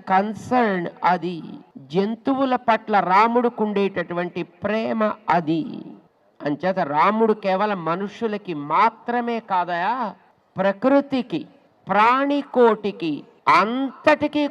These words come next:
కూడా రాముడే కావాలి. ఆ వేళ అట్లా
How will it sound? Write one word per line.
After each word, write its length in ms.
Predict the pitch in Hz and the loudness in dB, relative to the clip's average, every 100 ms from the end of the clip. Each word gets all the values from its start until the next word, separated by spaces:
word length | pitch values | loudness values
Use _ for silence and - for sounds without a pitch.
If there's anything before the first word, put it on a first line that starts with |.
| 262 | 0
కూడా 220 | 262 262 247 208 | 2 4 4 6
రాముడే 540 | 208 220 233 233 247 262 269 277 277 285 294 - | 6 6 4 6 6 6 4 6 8 8 6 4
కావాలి. 560 | 269 247 220 - - 69 58 - - - _ - | 4 6 4 0 -4 -10 -12 -16 -20 -20 _ -2
ఆ 40 | 135 139 | 0 2
వేళ 220 | 170 180 151 - - _ _ - | 0 0 -2 -6 -12 _ _ -8
అట్లా 320 | - - 240 | -8 -4 0